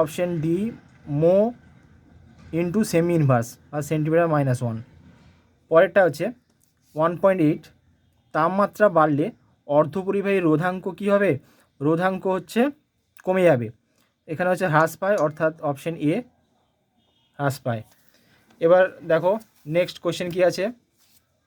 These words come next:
ওয়ান পয়েন্ট নাইন, যে এ একটা পরমাণু যার হচ্ছে ভর সংখ্যা দুশো পঁয়ত্রিশ এবং হচ্ছে পারমাণবিক সংখ্যা বিরানব্বই দেওয়া আছে, মৌলটির পরমাণুর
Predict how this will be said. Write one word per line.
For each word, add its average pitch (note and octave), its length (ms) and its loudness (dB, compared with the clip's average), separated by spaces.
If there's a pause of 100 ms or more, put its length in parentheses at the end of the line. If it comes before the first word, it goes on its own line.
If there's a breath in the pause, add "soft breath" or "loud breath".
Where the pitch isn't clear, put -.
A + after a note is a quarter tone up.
(840)
ওয়ান D#3+ 140 4 (100)
পয়েন্ট F3+ 240 2
নাইন, F3 120 0 (720)
যে D#3 140 0 (840)
এ F#3 140 4 (200)
একটা E3+ 160 -6 (100)
পরমাণু E3 380 0 (200)
যার D#3 240 4
হচ্ছে D#3+ 260 -6 (440)
ভর D3+ 200 4
সংখ্যা F3+ 260 0
দুশো E3 200 -2
পঁয়ত্রিশ F3+ 300 -2 (100)
এবং D#3+ 180 0
হচ্ছে E3 220 -4 (320 soft breath)
পারমাণবিক D#3+ 360 2
সংখ্যা F3+ 240 2
বিরানব্বই E3 420 2
দেওয়া F3 160 4
আছে, F3+ 120 -6 (440 soft breath)
মৌলটির F3+ 480 -2 (180)
পরমাণুর E3+ 460 2